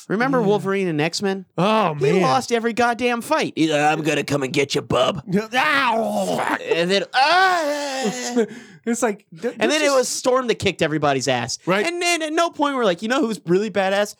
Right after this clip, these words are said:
Speaker 1: Storm."
Speaker 2: <laughs>
Speaker 1: We were wrong the whole time.
Speaker 2: Ah, we shit the bed on that one. Fuck. Uh, no, man. I just, this, the, after watching the trailers, seeing the movie posters, at first I was like, "Oh, not another Transformer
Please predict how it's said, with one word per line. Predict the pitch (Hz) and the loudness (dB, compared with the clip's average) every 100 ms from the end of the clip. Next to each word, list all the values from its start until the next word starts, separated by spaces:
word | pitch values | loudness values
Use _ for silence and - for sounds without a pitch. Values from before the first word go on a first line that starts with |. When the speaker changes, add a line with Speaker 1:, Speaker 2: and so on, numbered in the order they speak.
| _ | _
Speaker 1:
Storm." | - - 220 185 156 82 - _ | -2 0 0 0 -2 -8 -20 _
Speaker 2:
<laughs> | 175 - - - 1077 | -14 -12 -8 -8 -2
Speaker 1:
We | 233 | 2
were | 233 190 | 2 4
wrong | 190 202 202 | 2 2 0
the | 196 | 0
whole | 196 | 0
time. | 190 165 110 131 - _ _ - - | 2 0 0 -10 -18 _ _ -10 -6
Speaker 2:
Ah, | 160 - - _ _ | -6 -6 -16 _ _
we | 147 | -6
shit | - 185 | -4 -2
the | 170 | -2
bed | 170 165 | 0 0
on | 139 | -2
that | 135 139 | -4 -4
one. | 135 139 _ _ _ | -4 -4 _ _ _
Fuck. | _ - 190 - - - - | _ -8 -8 -10 -18 -20 -8
Uh, | 170 185 180 175 175 - _ | -2 2 2 0 -4 -10 _
no, | - 285 185 | -6 -2 0
man. | 170 202 226 | 2 2 0
I | 226 | -4
just, | 220 247 - _ - - - | -8 -10 -12 _ -20 -20 -6
this, | 156 269 - - - _ _ | -2 -2 -4 -10 -14 _ _
the, | 165 | -4
after | 170 160 185 202 | -2 0 -2 -2
watching | 196 226 247 | -2 -2 -4
the | 226 | -4
trailers, | - 202 196 196 190 - 160 | -2 0 2 0 -2 -6 -6
seeing | 208 208 | -2 0
the | |
movie | 180 185 185 | 0 0 0
posters, | 170 180 185 185 180 | -2 -2 -2 -4 -2
at | 165 | -2
first | 220 208 214 | 0 0 0
I | |
was | 190 | -2
like, | 196 190 | -4 -2
"Oh, | 165 | -2
not | 147 139 | 0 -2
another | 131 123 113 | 0 -2 -4
Transformer | 113 117 110 - 113 | -6 -8 -8 -10 -10